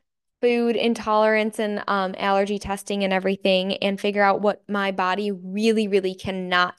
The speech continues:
tolerate. And so the two things that my body could not tolerate after kind of reintroducing everything again, like gluten, eggs, soy, it took a long time. It took, like, six months to reintroduce everything again,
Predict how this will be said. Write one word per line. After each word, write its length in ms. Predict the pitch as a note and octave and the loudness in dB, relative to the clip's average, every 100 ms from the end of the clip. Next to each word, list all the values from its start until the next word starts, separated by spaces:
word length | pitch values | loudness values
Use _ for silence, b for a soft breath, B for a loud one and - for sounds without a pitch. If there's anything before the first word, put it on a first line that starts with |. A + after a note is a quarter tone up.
| - | -10
tolerate. 460 | - E2+ G1+ G1+ - _ b b b - | -4 -4 -2 -6 -8 _ b b b -4
And 180 | G#3+ G#3 | -4 0
so 400 | G#3 G3 G3 B B - | 2 2 0 B B -8
the 100 | G#3+ | -6
two 280 | - F4+ F4+ | 4 4 6
things 360 | C#4 B3 A#3 | 4 2 2
that 440 | A3 G#3 G3+ - - - | 2 2 0 -4 -16 -10
my 260 | G#3+ G3 G3 | -4 -2 -2
body 360 | F#3 F#3 F#3+ | -2 -2 -4
could 180 | - F#3 | -6 -8
not 200 | F3+ - | -6 -4
tolerate 400 | D#4+ E4 D#4 D4 | 4 6 6 6
after 280 | A3+ A#3 G#3+ | 4 0 -2
kind 200 | G#3+ G3+ | -2 -2
of 80 | G3 | 0
reintroducing 520 | F#3+ F#3+ F#3 F3+ G3+ | -2 -2 -4 -4 0
everything 440 | B3 A#3 A#3 A3+ | 2 2 0 0
again, 360 | A3 G#3+ G#3 G#3+ | 0 2 0 0
like 260 | F#3 F#3 | -4 -4
gluten, 680 | - C#4 D#4+ D4+ - G#3 G3 - | -8 0 2 2 0 -2 -4 -2
eggs, 420 | C#4+ D4 A#3 G3 - | 2 4 4 2 -6
soy, 320 | - C#4+ A#3+ B B | 0 2 2 B B
it 100 | A#3+ | -8
took 220 | - E4+ | -4 0
a 120 | A#4 E4 | 2 2
long 220 | G3+ F#3 | 2 -2
time. 280 | - - - | -4 -6 -6
It 80 | - | -6
took, 180 | B3 | 0
like, 160 | E4+ E4+ | 2 2
six 340 | - A3 - | 0 -2 0
months 280 | G3+ F#3 F#3+ | 0 0 -2
to 100 | - | -2
reintroduce 560 | F#3+ F3+ F#3 F3+ F3+ - | 0 -2 -2 -4 -4 -4
everything 400 | G#3 G#3+ C4+ C#4 | 0 2 4 4
again, 380 | C#4 D4 D4 | 6 4 2